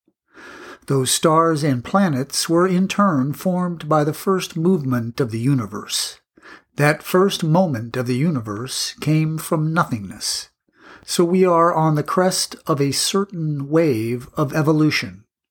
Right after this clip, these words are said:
Narrowing it down to the human situation from the cosmic,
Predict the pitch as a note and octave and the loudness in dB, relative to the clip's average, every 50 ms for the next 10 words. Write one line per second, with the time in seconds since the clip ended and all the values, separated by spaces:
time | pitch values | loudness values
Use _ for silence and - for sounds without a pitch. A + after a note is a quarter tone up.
0 | _ _ _ _ _ _ _ _ _ _ _ _ - - - _ _ _ - B2 | _ _ _ _ _ _ _ _ _ _ _ _ -20 -20 -20 _ _ _ -2 2
1 | B2+ B2+ C#3 D3 D#3 D#3+ D#3+ E3 E3 D#3+ F3 F3+ D3 C3+ D#3+ D#3+ E3 E3 D#3+ D#3 | 2 4 4 4 4 4 2 2 2 0 -2 0 0 2 2 2 2 0 0 0
2 | - - D3+ C#3 C3 - - G#3 G#3+ F3+ C#3+ B2 - - C3 A2+ - - C#3 B2+ | 0 0 0 0 0 0 0 2 2 2 2 0 -2 -4 -4 -4 -4 -2 -2 0
3 | B2 B2 A#2+ - - D3 C3 C3+ C#3+ C3 - C#3+ B2 G#2 G2+ - - D3+ D3 D3 | 0 0 0 -2 -2 -2 -4 -6 -6 -6 -6 -6 -6 -6 -8 -6 -4 -2 0 0
4 | C#3+ - - G2 F#2+ - - - | -2 -2 -6 -10 -14 -14 -18 -20